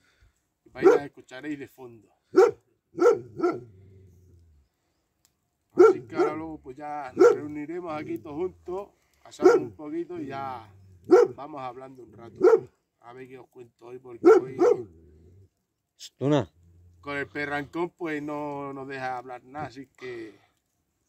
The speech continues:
Speaker 1: vamos a ver si ponemos ahí un poquito la carne ya que se vaya haciendo, que ya va viendo hambre con esta cámara. ¿Sabéis lo que hemos pensado? Que en vez de asar ahí la carne, ya que tenemos una buena barbacoa y tenemos buena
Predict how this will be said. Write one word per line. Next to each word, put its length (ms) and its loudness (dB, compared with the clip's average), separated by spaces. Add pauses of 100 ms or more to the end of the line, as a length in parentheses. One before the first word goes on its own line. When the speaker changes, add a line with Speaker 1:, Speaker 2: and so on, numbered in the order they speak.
Speaker 1:
vamos 600 6
a 60 0
ver 80 -6
si 120 -10
ponemos 300 -8
ahí 100 -6
un 240 -8
poquito 320 -10
la 120 -8
carne 280 -8 (140)
ya 480 -4
que 80 -20
se 100 -20
vaya 200 -14
haciendo, 420 -12
que 420 -10
ya 80 -10
va 120 -8
viendo 320 -12
hambre 380 -18 (880)
con 160 -12
esta 240 -18
cámara. 640 -16
¿Sabéis 380 -2
lo 120 -2
que 100 -6
hemos 180 -6
pensado? 440 -2
Que 120 -10
en 80 -8
vez 140 -4
de 60 4
asar 300 2
ahí 160 2
la 140 0
carne, 520 0 (280)
ya 120 -2
que 120 -2
tenemos 360 -4
una 140 -2
buena 320 0
barbacoa 720 0 (680)
y 100 -14
tenemos 380 2
buena 680 2